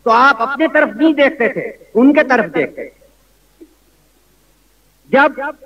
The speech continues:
آپ کو کوئی تکلیف اور پریشانی ہوتی تھی، آپ ان کے آگے مجبور ہوتے تھے کہ اپنا ہاتھ بڑھائیں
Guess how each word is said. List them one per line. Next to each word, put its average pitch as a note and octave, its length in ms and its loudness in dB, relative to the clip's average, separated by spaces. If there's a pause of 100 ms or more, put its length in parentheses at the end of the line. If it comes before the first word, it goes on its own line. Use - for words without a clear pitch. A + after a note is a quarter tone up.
آپ B3 260 2
کو C4+ 80 -2
کوئی C4+ 300 0
تکلیف B3 320 -2
اور B3+ 100 4
پریشانی B3+ 580 2
ہوتی C#4 360 2
تھی، D4+ 180 0 (480)
آپ C4 180 4
ان C#4+ 200 4
کے E4 80 2
آگے C4+ 360 4 (220)
مجبور B3 400 2
ہوتے C4 240 2
تھے B3 160 -2
کہ B3 80 -4
اپنا A3+ 260 -4
ہاتھ G3+ 280 0
بڑھائیں C#3+ 260 -2